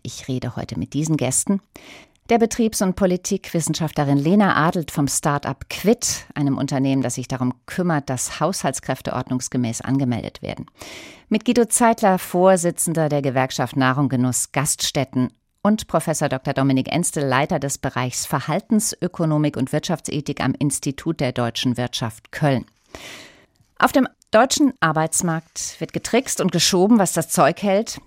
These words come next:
Die Schwarzarbeit nimmt dramatisch zu. Im letzten Jahr stieg der Wert der illegal erbrachten Leistungen um schätzungsweise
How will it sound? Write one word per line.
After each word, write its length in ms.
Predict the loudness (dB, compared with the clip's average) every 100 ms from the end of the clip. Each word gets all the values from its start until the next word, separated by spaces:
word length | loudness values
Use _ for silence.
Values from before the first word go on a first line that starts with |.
| _ -8
Die 100 | -4
Schwarzarbeit 540 | -2 0 0 0 2
nimmt 240 | 0 0
dramatisch 580 | 2 4 4 2 0 -2
zu. 240 | -4 -2 -2
Im 120 | -2
letzten 320 | -2 -4 -2
Jahr 140 | -2 -2
stieg 280 | -6 -4 -2
der 120 | 0
Wert 220 | 0 -2
der 100 | -4
illegal 320 | -4 0 2
erbrachten 400 | 2 0 -2 -2
Leistungen 480 | -4 -4 -4 -2 -2
um 80 | -2
schätzungsweise 680 | -4 -4 -2 0 0 0